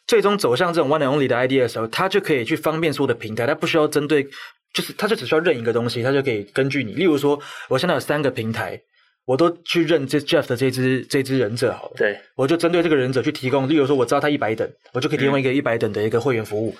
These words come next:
Speaker 1: 给他。
Speaker 2: 嗯。是。
Speaker 1: 那其实对于他们来讲，他们其实可以获得更多的 user，然后呢，他们甚至完全不需要什么额外太多的开发成本，因为这个东西现在其实都有saas，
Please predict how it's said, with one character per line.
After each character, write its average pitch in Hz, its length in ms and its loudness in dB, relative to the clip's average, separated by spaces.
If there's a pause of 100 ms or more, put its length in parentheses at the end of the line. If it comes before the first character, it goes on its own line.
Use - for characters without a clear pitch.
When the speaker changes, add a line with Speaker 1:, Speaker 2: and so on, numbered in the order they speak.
(160)
Speaker 1:
给 110 140 -2
他。 120 160 0
Speaker 2:
嗯。 123 60 -2
是。 107 160 -6 (160)
Speaker 1:
那 202 120 2
其 156 160 -2
实 143 80 0
对 165 160 2
于 151 60 2
他 160 100 0
们 147 120 0
来 127 120 2
讲， 117 160 -2 (280)
他 190 100 0
们 165 140 2
其 143 100 -4
实 135 100 -2
可 147 120 0
以 - 20 2
获 156 180 2
得 127 120 2
更 147 200 0
多 143 140 2
的 123 140 2
user， 127 360 0 (500)
然 135 120 -2
后 156 140 2
呢， 123 280 -2 (520)
他 190 100 -2
们 160 180 -2
甚 180 160 0
至 160 120 0
完 135 120 2
全 131 200 -2
不 135 120 -2
需 - 140 -2
要 147 140 2
什 131 100 -8
么 110 100 -8
额 - 140 -4
外 135 180 2
太 139 140 -2
多 135 80 2
的 127 80 0
开 123 160 -2
发 120 140 0
成 104 180 -10
本， 101 120 -12
因 117 40 -4
为 143 80 0
这 147 80 0
个 139 80 2
东 131 100 0
西 135 100 2
现 139 120 -2
在 131 60 0
其 117 60 -6
实 113 40 -2
都 120 120 2
有 104 40 -2
saas， 101 300 -4